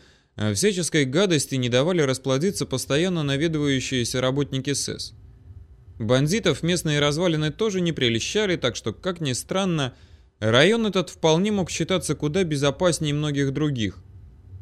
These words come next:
Мог. Но всё же идти мимо пустых коробок, разрушенных домов и заснеженных улиц было на редкость неуютно. Хотя откуда взяться спокойствию,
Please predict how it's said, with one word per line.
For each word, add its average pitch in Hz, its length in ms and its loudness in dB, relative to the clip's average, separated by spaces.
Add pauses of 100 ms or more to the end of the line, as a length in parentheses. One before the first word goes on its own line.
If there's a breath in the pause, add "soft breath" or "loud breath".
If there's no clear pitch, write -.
Мог. 156 380 2 (440 soft breath)
Но 110 160 -2
всё 160 220 0
же 117 200 0
идти 196 280 -2
мимо 120 280 0
пустых 135 520 -2
коробок, 131 500 0
разрушенных 123 680 -2
домов 117 460 -2
и 117 40 0
заснеженных 113 760 -4
улиц 165 380 0 (380 loud breath)
было 147 340 2
на 117 160 0
редкость 117 400 -2
неуютно. 98 680 -4 (1040)
Хотя 120 320 0
откуда 208 340 0
взяться 143 400 -2
спокойствию, 120 1000 0